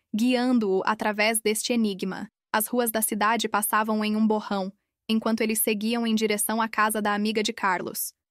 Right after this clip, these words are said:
O taxista lançou mais um olhar para Maria pelo retrovisor.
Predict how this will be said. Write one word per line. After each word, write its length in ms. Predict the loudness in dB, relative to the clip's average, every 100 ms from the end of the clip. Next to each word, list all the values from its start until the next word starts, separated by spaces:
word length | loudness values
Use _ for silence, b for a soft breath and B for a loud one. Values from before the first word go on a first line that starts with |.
| _ -8
O 60 | -2
taxista 560 | -2 -2 -2 -2 -2
lançou 380 | -2 -2 -2 -2
mais 280 | 0 -2 -2
um 80 | -2
olhar 260 | 0 -2
para 200 | -2 -4
Maria 340 | -2 -2 -4 -4
pelo 180 | -4 -4
retrovisor. 600 | -4 -4 -4 -4 -4